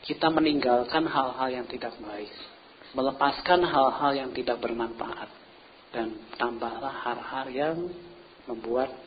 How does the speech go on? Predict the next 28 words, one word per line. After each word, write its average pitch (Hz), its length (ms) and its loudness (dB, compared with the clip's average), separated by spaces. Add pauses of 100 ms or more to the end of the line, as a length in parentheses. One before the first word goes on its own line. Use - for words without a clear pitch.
(180)
hati 165 480 -2
dan 131 240 -4
pikiran 120 320 -2
kita 117 440 -8
semakin 120 360 -10
terang. - 280 -12 (920)
Ya, - 160 -14 (640)
ini 120 240 -2
yang 117 80 -4
bisa 113 160 -8
saya 110 160 -8
sampaikan 117 960 -6
kepada - 320 -12
Ibu - 160 -8
dan 104 80 -12
Bapak 104 220 -14 (100)
semua. 107 400 -4 (1000)
Semoga 113 480 0 (560)
Ibu 117 160 -4
dan 110 160 -4
Bapak 113 400 -4
menjadi 110 320 -8
orang 110 320 -8
tua 113 240 -6
yang 107 220 -8 (920)
punya 123 400 -2
kebijaksanaan, 113 1000 -6 (1000)
punya 120 400 2